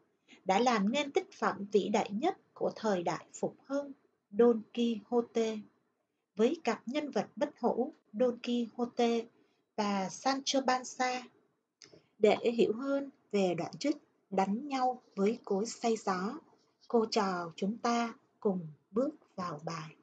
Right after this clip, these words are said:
Các em quan sát cho cô một số hình ảnh quốc kỳ, một góc của đất nước, với những chiếc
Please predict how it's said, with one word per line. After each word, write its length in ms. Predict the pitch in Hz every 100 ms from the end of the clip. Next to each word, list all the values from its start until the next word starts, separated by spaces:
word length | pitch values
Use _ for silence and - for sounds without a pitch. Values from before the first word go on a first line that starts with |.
| _ _ _ _ _ _ _ _ _ _ _ _ _ _ _ _ _ _ _ _ _ _ _ _ _ _ _ _ _ _ _ _ _ - _ _ _ _ -
Các 160 | 277 262
em 300 | 233 233 226
quan 220 | 247 240
sát 260 | 247 277 -
cho 240 | 254 233
cô 360 | - 233 226 220 - _ _ _ _ _ _ _ _ _ _ _ -
một 120 | 190
số 500 | - - 214 226 320
hình 260 | - 233 175 -
ảnh 360 | 175 - 202 -
quốc 160 | - 320 -
kỳ, 340 | 226 202 180 165 _ _ _ _ _ _ _ _ _ _ _ -
một 160 | 208 -
góc 260 | 196 269 320
của 120 | - 180
đất 220 | 240 240
nước, 300 | 254 311 - _ _ _ _ _ _ _ _ _ _ _ _ _ _ _ _ _ _ _ -
với 200 | 214 247
những 280 | 262 202 233
chiếc 180 | 320